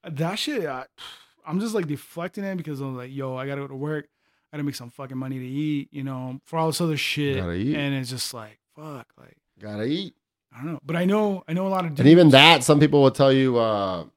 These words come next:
Speaker 2: that's part of the design is, uh,
Speaker 1: Yeah.
Speaker 2: keep you so busy that you don't
Speaker 1: Mm-hmm.
Speaker 2: give a fuck about whatever the fuck is going on.
Speaker 1: Exactly. You're
Speaker 2: So, I mean,
Speaker 1: just
Speaker 2: there's a lot of those
Speaker 1: like a
Speaker 2: conspiracy theories
Speaker 1: robot
Speaker 2: are
Speaker 1: and shit.
Speaker 2: fucking true.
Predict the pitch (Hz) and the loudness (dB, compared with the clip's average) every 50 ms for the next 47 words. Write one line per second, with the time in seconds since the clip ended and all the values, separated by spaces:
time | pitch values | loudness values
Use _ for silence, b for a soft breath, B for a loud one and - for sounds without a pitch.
0 | _ _ _ _ _ _ _ _ _ 104 104 - - _ 120 110 104 98 107 95 | _ _ _ _ _ _ _ _ _ -16 -16 -16 -16 _ -10 -8 -8 -8 -8 -10
1 | 92 90 80 101 104 113 104 90 78 80 78 80 73 - - 151 - 127 - - | -10 -8 -6 -4 -2 -2 -4 -4 -6 -8 -10 -12 -14 -12 -10 -8 -8 -8 -10 -12
2 | - _ _ _ _ _ _ _ _ _ _ _ _ _ _ _ _ - 113 95 | -16 _ _ _ _ _ _ _ _ _ _ _ _ _ _ _ _ -16 -10 -8
3 | 101 95 - - 101 95 85 98 98 90 87 95 80 80 82 90 92 98 85 82 | -8 -8 -6 -6 -8 -6 -6 -6 -6 -6 -4 -4 -4 -2 -2 -2 -4 -4 -6 -8
4 | 80 - _ 107 110 - - 90 95 92 90 87 90 90 85 85 80 - - - | -10 -12 _ -12 -12 -10 -8 -6 -4 -4 -4 -4 -4 -4 -6 -6 -8 -10 -14 -16
5 | - - 139 147 180 190 196 165 143 131 123 - - 151 147 139 - 196 196 190 | -12 -6 -2 -2 0 0 -2 -2 -6 -8 -10 -14 -12 -8 -2 2 2 4 4 4
6 | 190 185 190 196 196 196 190 190 185 185 180 180 165 160 196 190 170 170 - 185 | 4 4 2 2 2 4 4 4 4 4 4 2 2 2 2 2 2 2 2 2
7 | 165 156 180 202 - 165 - 165 160 143 131 120 117 - 151 147 147 151 127 110 | 4 4 6 8 8 8 8 6 6 6 6 4 4 2 0 2 4 2 2 0
8 | - - - 131 143 156 160 147 135 127 127 120 | -4 -4 0 2 4 4 4 4 4 2 0 -4